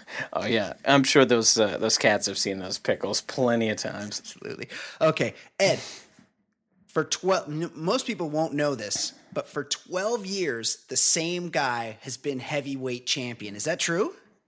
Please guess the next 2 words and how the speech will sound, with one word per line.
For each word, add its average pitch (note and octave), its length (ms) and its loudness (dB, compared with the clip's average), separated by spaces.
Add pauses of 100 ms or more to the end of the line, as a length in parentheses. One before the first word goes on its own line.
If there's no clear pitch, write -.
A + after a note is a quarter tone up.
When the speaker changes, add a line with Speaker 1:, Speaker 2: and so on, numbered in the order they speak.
(1400)
Speaker 1:
Vladimir F#3+ 560 10
Klitschko. F3+ 720 6